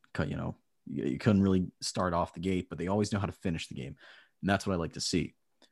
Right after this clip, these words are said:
You mentioned how the Washington game is gonna be a little bit of a challenge for 'em. I don't see, I mean, kind of, maybe you take it. I think the Bills are definitely gonna be a big challenge.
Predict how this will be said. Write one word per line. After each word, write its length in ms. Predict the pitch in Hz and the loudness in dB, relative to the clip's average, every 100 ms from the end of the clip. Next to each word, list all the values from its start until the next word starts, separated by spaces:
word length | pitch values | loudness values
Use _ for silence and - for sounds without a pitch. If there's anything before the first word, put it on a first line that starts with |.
| _ 117 | _ 0
You 60 | |
mentioned 300 | 131 151 139 | 2 2 2
how 440 | 110 104 92 92 - | 2 2 2 0 -2
the 120 | 113 | 2
Washington 500 | 95 95 - 92 92 | 6 6 4 2 4
game 220 | 85 85 82 | 4 4 2
is 100 | 85 | 2
gonna 140 | 82 | 2
be 100 | 80 | 2
a 60 | 82 | 2
little 400 | 101 101 92 87 | 4 6 6 6
bit 160 | 90 | 4
of 40 | 85 | 4
a 40 | |
challenge 420 | 85 90 87 87 | 4 4 6 4
for 240 | - 95 90 | 4 4 6
'em. 140 | 87 - - - - - _ _ _ - | 4 -2 -16 -20 -20 -20 _ _ _ 2
I 140 | 302 | 6
don't 200 | 247 175 | 8 8
see, 400 | - 120 104 95 - _ - - | 8 8 8 4 -4 _ -8 -2
I 80 | 143 | 6
mean, 340 | 139 135 123 - | 10 10 8 4
kind 360 | - 226 208 202 | 0 6 10 10
of, 280 | 190 - - | 10 6 2
maybe 580 | 131 127 127 123 120 120 _ _ _ _ _ _ _ | 6 10 12 12 10 8 _ _ _ _ _ _ _
you 160 | 131 113 | 8 10
take 260 | 92 - | 8 6
it. 140 | - - - - - _ _ - | -2 -10 -20 -20 -20 _ _ 0
I 60 | - | 4
think 180 | 147 180 | 6 8
the 60 | |
Bills 400 | 117 107 101 104 | 8 10 12 10
are 60 | 90 | 8
definitely 320 | 104 98 110 | 6 6 6
gonna 160 | 104 98 | 8 8
be 140 | 98 | 6
a 40 | 90 | 6
big 160 | 92 | 4
challenge. 560 | - 95 90 92 90 | 6 6 8 6 4